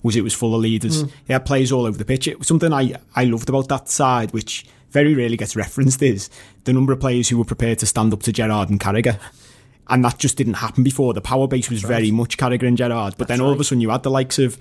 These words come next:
Speaker 1: Alonso, Arbeloa, Mascherano who were like, "No."
Speaker 2: Yeah, yeah.
Speaker 1: Like, uh, we, we'll hold you to account as well. And that made everybody better. It's a, it's a question t-, I wanted to ask you as well, actually, is how do, how do you think this team compares to the past? I, I always think it's a,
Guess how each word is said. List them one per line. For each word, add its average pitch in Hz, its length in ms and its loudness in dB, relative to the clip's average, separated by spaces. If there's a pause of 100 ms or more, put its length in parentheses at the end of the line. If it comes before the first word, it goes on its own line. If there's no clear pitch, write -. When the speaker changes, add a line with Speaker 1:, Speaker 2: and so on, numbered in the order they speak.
(320)
Speaker 1:
Alonso, 113 600 0
Arbeloa, 110 640 0
Mascherano 117 460 -2
who 120 100 0
were 117 120 0
like, 117 200 -2
"No." 156 320 4
Speaker 2:
Yeah, 139 220 -6
yeah. 151 140 -6
Speaker 1:
Like, 131 180 2
uh, 131 80 -2 (120)
we, 143 340 0
we'll 151 240 2
hold 156 240 0
you 123 100 0
to 165 140 -4
account 160 260 0
as 123 100 -2
well. 127 220 0
And 135 80 2
that 120 80 -2
made 120 220 0
everybody 123 440 2
better. 123 320 0 (300)
It's 156 160 -2
a, - 160 -6
it's 151 140 0
a - 20 0
question 151 380 2
t-, - 120 -6 (140)
I 123 60 -2
wanted 113 240 2
to 117 80 -4
ask 98 160 -4
you 110 80 0
as 98 60 -4
well, 120 140 -2
actually, 143 240 -2
is 110 80 0
how 135 140 4
do, 135 180 0 (540)
how 143 100 4
do 139 120 -2
you 123 100 0
think 139 220 0
this 139 160 -2
team 131 240 2
compares 127 480 0
to - 80 -6
the 123 80 -2
past? - 280 -8
I, - 140 -2
I 143 160 4
always 160 160 2
think 135 140 0
it's - 100 -4
a, 117 140 0